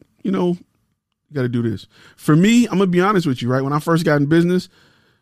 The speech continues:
I don't know why I was so reluctant to bring in,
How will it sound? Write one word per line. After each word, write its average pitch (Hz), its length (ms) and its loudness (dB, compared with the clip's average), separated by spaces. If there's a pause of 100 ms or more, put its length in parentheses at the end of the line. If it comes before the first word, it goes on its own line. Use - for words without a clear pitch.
(760)
I - 40 -4
don't 254 140 0
know 226 120 2
why 160 380 0
I 185 100 0
was 175 140 0
so 175 200 2
reluctant 147 640 2
to 135 100 -2
bring 143 300 2
in, 139 580 2